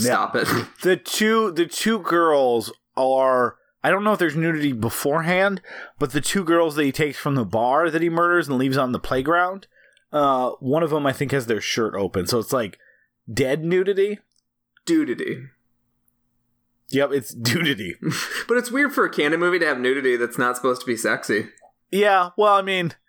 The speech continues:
Speaker 2: I don't wanna say that they didn't think it's sexy because I've seen Death Wish three.
Speaker 1: <laughs>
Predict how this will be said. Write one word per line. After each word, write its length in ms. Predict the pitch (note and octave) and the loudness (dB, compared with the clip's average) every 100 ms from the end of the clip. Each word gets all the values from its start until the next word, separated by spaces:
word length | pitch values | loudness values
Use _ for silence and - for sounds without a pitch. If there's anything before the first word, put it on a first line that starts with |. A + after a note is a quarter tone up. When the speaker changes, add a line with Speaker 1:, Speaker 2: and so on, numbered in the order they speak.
| _ | _
Speaker 2:
I 220 | F3 G3+ | 2 4
don't 200 | G#3 F#3 | 4 2
wanna 200 | D#3 D#3 C#3+ | 2 0 2
say 200 | D#3+ D3+ | 2 2
that 220 | C3 A#2 | 0 0
they 160 | C#3+ C3 | 0 0
didn't 320 | F#2+ C#3+ B2 | 0 -2 -2
think 220 | C#3 G#2 | -4 -2
it's 160 | A2+ - | -2 -2
sexy 400 | C#3 A2 - A#2+ | -2 -2 -2 -2
because 380 | G#2 A#2 B2+ A#2+ | -2 -2 -2 0
I've 200 | B2+ A#2+ | 0 0
seen 380 | - B2+ B2+ A2+ | 0 0 0 -2
Death 260 | B2+ B2+ C3+ | -2 -2 0
Wish 460 | C3 B2 - - _ - _ - | 0 0 -4 -10 _ -20 _ -2
three. 200 | E3+ | 0
Speaker 1:
<laughs> 60 | A3+ | 2